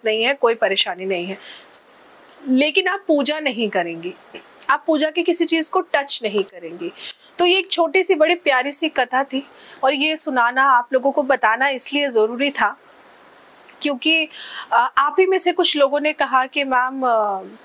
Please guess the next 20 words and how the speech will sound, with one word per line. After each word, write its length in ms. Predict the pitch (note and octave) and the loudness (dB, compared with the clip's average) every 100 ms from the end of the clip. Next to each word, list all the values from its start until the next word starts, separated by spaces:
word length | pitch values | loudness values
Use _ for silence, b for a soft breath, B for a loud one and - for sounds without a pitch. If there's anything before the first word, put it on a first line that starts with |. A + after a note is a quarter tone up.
| - | -6
पता 240 | B3+ C#4+ C#4+ | -2 0 0
नहीं 120 | C#4 | 0
उन्होंने 340 | B3+ B3 B3+ A#3+ - - - - - - - | 0 0 -2 -6 -20 -20 -20 -20 -20 -20 -4
कौन 240 | B3 B3+ C4 | 0 0 0
से 180 | D4 | 0
ये 280 | C4 B3 A#3+ - A3 - | 2 2 -2 -6 -20 -4
channel 380 | - A#3+ A#3+ B3+ | 0 0 0 -4
पे 160 | A#3+ B3 | 0 0
या 180 | B3 | 0
क्या 260 | B3 B3 A#3+ | -2 0 2
सुन 260 | B3+ A#3+ A#3 | 2 -2 0
लिया 200 | A#3+ A#3 | 0 0
कि 160 | B3+ | -2
periods 460 | B3 A#3+ A#3 A#3+ A#3+ | -2 0 -2 -4 -2
में 120 | A#3 | -2
भी 80 | A#3 | 0
मंदिर 300 | A3+ A3 A3+ | -2 0 0
जा 200 | A3 G#3 | 2 0
सकते 340 | A#3 G#3+ A3+ | -2 -4 -4
हैं, 220 | A3 G#3+ | -2 -4